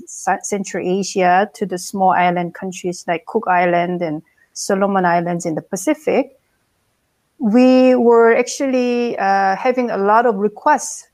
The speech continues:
from our countries. They say, You, look, we know, uh, digital skills are very important, but we know also digital skills,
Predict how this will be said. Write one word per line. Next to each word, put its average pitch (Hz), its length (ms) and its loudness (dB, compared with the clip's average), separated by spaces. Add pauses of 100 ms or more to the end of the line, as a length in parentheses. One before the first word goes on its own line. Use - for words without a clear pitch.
from 208 200 -4
our 190 220 0
countries. 285 800 -8 (1400)
They 240 200 4
say, 262 480 2 (180)
You, 254 260 2 (380)
look, 247 260 2
we 240 160 -2
know, 285 500 4
uh, 214 260 2
digital 220 300 -6
skills 220 360 -6
are 196 80 2
very 185 240 -2
important, 175 600 -8
but 214 160 -4
we 233 100 -2
know 233 280 0
also 226 480 -2
digital 208 340 -8
skills, - 760 -10